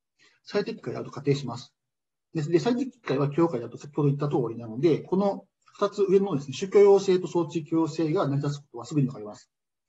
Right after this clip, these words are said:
あとはこの相補性を満たすってことを証明すればいいわけです。で、そのために競争追定理を使います。では、ここですね。書いてみます。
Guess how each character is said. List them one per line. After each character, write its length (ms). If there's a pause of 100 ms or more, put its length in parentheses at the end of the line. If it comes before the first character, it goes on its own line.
(340)
あ 120
と 100
は 100
こ 80
の 60
相 200
補 120
性 180
を 60
満 80
た 80
す 140
っ 20
て 80
こ 160
と 60
を 320 (160)
証 320
明 100
す 100
れ 60
ば 60
い 40
い 40
わ 60
け 80
で 80
す。 180 (320)
で、 160
そ 100
の 60
た 80
め 100
に 80
競 160
争 240
追 180
定 140
理 60
を 60
使 160
い 40
ま 120
す。 140 (680)
で 80
は、 60
こ 80
こ 60
で 40
す 100
ね。 80 (640)
書 60
い 20
て 80
み 60
ま 140
す。 40